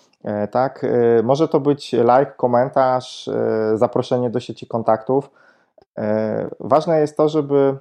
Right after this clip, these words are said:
mm, na tym etapie mieć świadomość, że my jeszcze nie sprzedajemy,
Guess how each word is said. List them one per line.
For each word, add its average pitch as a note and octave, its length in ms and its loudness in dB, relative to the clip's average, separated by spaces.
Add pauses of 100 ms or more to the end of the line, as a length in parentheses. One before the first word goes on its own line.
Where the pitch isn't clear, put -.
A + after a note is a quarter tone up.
(140)
mm, A#2 300 -10 (160)
na C3 160 2
tym D#3+ 180 -2
etapie D3 340 0
mieć C#3+ 220 -6
świadomość, C#3 520 -2
że C#3 80 -6
my C3+ 320 -2 (600)
jeszcze D#3 360 2
nie D3 120 -2
sprzedajemy, C3 720 2